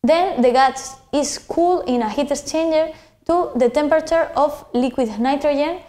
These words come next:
that is minus one hundred ninety-five degrees Celsius. Later on,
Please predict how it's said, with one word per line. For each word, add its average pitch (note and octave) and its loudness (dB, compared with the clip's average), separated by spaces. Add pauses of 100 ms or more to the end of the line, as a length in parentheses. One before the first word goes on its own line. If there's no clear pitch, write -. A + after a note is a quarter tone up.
(240)
that D4 0
is E4+ -2
minus C#4+ 0
one C4 0
hundred C#4 0
ninety-five B3 -2
degrees A3 0
Celsius. - -8 (1120)
Later E4+ 2
on, G4 2